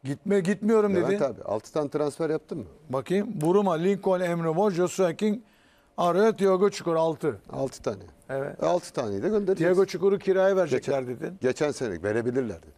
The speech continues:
Speaker 1: Tamam.
Speaker 2: Geçen seneden altı tane gidebileceksin. Belli değil mi zaten gidecekler? Gustavo var.
Speaker 1: Gustavo'nun sözleşmesi bitti mi?
Speaker 2: Bitmedi ama yok.
Speaker 1: Sosa gitti.
Speaker 2: Devam
Speaker 1: Yaz bir
Speaker 2: etmeyecek.
Speaker 1: kenara. Bunları niye
Speaker 2: Gust-, Gustavo
Speaker 1: şey vermiyorsunuz burada ya? Ben
Speaker 2: Bravo.
Speaker 1: şurada yazayım. Ben merak etme.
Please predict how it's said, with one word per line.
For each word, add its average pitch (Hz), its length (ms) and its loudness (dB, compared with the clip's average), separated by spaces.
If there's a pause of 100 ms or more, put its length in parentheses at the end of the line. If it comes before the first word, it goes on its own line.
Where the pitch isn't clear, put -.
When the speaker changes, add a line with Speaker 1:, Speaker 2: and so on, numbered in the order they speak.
(120)
Speaker 1:
Tamam. 143 300 -4 (140)
Speaker 2:
Geçen 160 300 0
seneden 139 500 -2
altı 175 280 0
tane 147 260 -2
gidebileceksin. 156 600 -4 (200)
Belli 123 220 0
değil 208 100 -6
mi 165 40 -4
zaten 104 360 -6
gidecekler? - 440 -18 (880)
Gustavo 127 460 0
var. 120 200 -16 (640)
Speaker 1:
Gustavo'nun 156 340 -4
sözleşmesi 160 500 0
bitti 202 240 -2
mi? 131 140 -4
Speaker 2:
Bitmedi 127 320 0
ama 185 180 2
yok. 170 200 2
Speaker 1:
Sosa 202 300 2
gitti. 151 320 -2
Speaker 2:
Devam 143 200 4
Speaker 1:
Yaz 247 140 6
bir 220 40 -6
Speaker 2:
etmeyecek. 226 240 -2
Speaker 1:
kenara. 208 200 2
Bunları 233 360 2
niye 233 180 4
Speaker 2:
Gust-, 262 280 -2
Gustavo 170 300 2
Speaker 1:
şey 180 100 2
vermiyorsunuz 170 560 0
burada 151 220 2
ya? 160 80 4
Ben - 60 2
Speaker 2:
Bravo. 254 200 4
Speaker 1:
şurada 262 280 2
yazayım. 233 380 0 (260)
Ben 233 240 2
merak 233 340 4
etme. 185 340 2